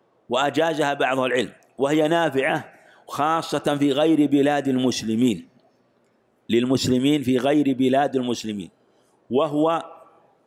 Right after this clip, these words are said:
ما كان من، آه،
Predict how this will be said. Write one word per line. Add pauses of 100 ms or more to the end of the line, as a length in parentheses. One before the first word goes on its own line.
(1080)
ما
كان (720)
من، (1700)
آه،